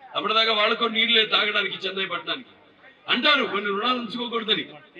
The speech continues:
రుణశేషం, శత్రుశేషం, అలాగే రుణశేషం, రుణ, మృణ, శత్రుశేషం, అగ్నిశేషం. ఆయన నీళ్ళశేషం కూడా ఉంచుకోలేదు.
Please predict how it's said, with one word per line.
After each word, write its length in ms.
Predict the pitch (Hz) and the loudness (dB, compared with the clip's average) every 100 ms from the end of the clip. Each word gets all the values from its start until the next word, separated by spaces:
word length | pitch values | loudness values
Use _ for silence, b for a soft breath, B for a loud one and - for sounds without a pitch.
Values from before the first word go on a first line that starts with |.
| 185 180 - - | -18 -18 -20 -10
రుణశేషం, 520 | 165 226 247 226 240 220 | 0 0 2 0 0 0
శత్రుశేషం, 680 | - 233 226 233 202 233 - - _ _ - _ - | -2 -2 -4 -4 -4 -6 -8 -18 _ _ -20 _ -2
అలాగే 440 | 220 220 226 220 214 202 196 196 190 | 2 4 4 6 6 4 4 2 0
రుణశేషం, 680 | 190 262 254 254 220 233 202 190 175 185 139 _ - 151 | 0 2 4 2 0 -4 -8 -14 -18 -16 -18 _ -18 -8
రుణ, 160 | 202 277 | -2 0
మృణ, 500 | 339 202 202 - - - - - - _ _ _ _ - - - | -2 -6 0 0 0 -8 -20 -20 -20 _ _ _ _ -20 -20 -4
శత్రుశేషం, 680 | 190 214 247 220 220 269 - - | -2 -2 -2 -2 -2 -4 -4 -4
అగ్నిశేషం. 580 | 240 254 196 196 156 147 - - - - | -2 -4 -4 -4 -6 -12 -18 -20 -12 0
ఆయన 280 | 202 233 202 | 0 2 -2
నీళ్ళశేషం 600 | 185 269 262 277 285 277 | 0 2 2 2 0 -2
కూడా 140 | 277 | -6
ఉంచుకోలేదు. 360 | 262 220 233 | -6 -4 -4